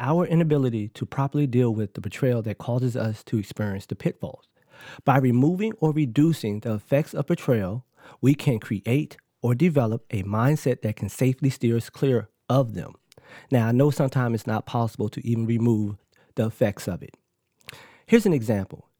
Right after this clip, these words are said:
If you can quickly get past the offense, forgive and move on,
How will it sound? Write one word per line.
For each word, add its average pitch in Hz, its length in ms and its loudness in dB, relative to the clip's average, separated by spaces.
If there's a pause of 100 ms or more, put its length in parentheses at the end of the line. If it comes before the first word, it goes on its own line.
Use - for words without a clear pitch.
(240)
If - 160 -2
you 190 120 4
can 226 140 2
quickly 127 760 0
get 117 220 0
past 131 400 0
the 127 80 -4
offense, 127 640 -2 (220)
forgive 117 600 0
and 143 160 4
move 160 240 2
on, 101 360 -2